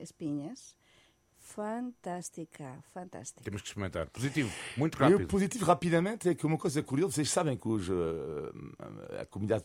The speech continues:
Speaker 3: há muitos portugueses em França e quando, eh, às vezes, vou de férias, não sei o quê, falo com, com alguns deles, não sei o quê, e eles têm saudade, enfim, do bacalhau, do, estou falando do ponto de vista alimentar, hein,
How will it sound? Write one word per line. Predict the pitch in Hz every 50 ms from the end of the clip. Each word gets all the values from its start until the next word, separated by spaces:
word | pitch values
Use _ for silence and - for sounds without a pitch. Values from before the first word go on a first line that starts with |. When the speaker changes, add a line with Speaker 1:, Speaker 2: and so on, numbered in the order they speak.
| - -
Speaker 3:
há | 85
muitos | 85 110 113 90 - - -
portugueses | - 98 90 - 95 95 87 82 101
em | 107
França | - - 139 165 175 160 - - 123
e | 107
quando, | - - 123 127 123 120 110 95 92 92 90 90 90 90 87 87 87
eh, | 85
às | 82
vezes, | - 95 113 98
vou | 85 82
de | -
férias, | - 127 120 98
não | -
sei | 92
o |
quê, | - 139
falo | - - 117 107 -
com, | - 92 85 76
com | - 87 85
alguns | 80 82 95 101 98
deles, | 110 135 147
não | 131
sei | - 127
o | -
quê, | - -
e | 156 156 180 185 156 -
eles | 101 90
têm | - 104 92
saudade, | - - 78 73 101 107 95 85 78
enfim, | 69 - 92
do | 69
bacalhau, | 67 67 65 - 67 64 65 67 73 87 87 82
do, | 73 78 67 67 - -
estou | - 95 113 131 - - 107
falando | 127 139 -
do |
ponto | 113
de | 117
vista | 104 -
alimentar, | 117 107 87 87 87 - 76 67 69
hein, | 85